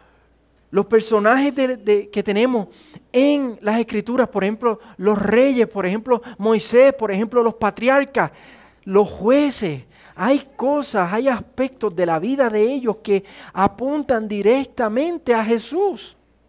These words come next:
Por ejemplo,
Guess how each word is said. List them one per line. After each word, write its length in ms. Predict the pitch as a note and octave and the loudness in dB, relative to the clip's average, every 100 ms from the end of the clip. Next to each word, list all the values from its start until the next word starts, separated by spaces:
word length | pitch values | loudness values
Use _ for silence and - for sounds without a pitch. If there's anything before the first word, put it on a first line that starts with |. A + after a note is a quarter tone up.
| _ _ _ _ _ _ - - _ _ _ _ _ _ _ | _ _ _ _ _ _ -20 -20 _ _ _ _ _ _ _
Por 140 | - A3 | -2 2
ejemplo, 540 | A3+ C4 B3+ A#3 G3 | 4 4 4 2 0